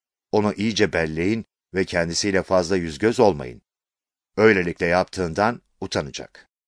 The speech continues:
Tabii ona düşman muamelesi yapmayın. Tersine bir kardeş olarak ona nasihat edin.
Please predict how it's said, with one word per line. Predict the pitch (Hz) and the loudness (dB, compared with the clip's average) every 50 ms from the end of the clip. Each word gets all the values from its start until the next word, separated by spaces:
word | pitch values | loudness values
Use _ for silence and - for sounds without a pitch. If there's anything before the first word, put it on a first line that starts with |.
| _ _ _ _ _ _ _ _ _ _ _ _ _ | _ _ _ _ _ _ _ _ _ _ _ _ _
Tabii | - 160 160 151 151 | 4 4 6 6 6
ona | 131 123 123 131 120 | 4 4 4 4 4
düşman | 104 110 - - 139 139 135 | 2 0 -2 0 0 0 2
muamelesi | 120 98 82 76 73 73 71 76 - - 190 | 2 0 -2 -2 -4 -6 -8 -6 -4 0 4
yapmayın. | 196 156 123 - - 82 67 64 58 55 _ _ _ _ | 4 4 4 4 0 -10 -12 -14 -16 -20 _ _ _ _
Tersine | - 101 98 98 85 - - 98 104 107 95 85 | 0 2 2 2 2 0 -4 -2 -2 -2 -2 -2
bir | 92 85 80 | -4 -4 -4
kardeş | - 92 92 90 87 92 110 - - | -2 0 0 0 0 0 -2 -2 -2
olarak | 95 90 92 95 92 - _ - | -2 0 0 0 0 -2 _ -8
ona | 98 95 92 98 92 85 | -6 -4 -4 -4 -4 -4
nasihat | 82 82 - - 95 82 76 - - | -4 -6 -4 -4 -4 -4 -6 -8 -10
edin. | 69 - 67 62 - | -14 -16 -16 -18 -20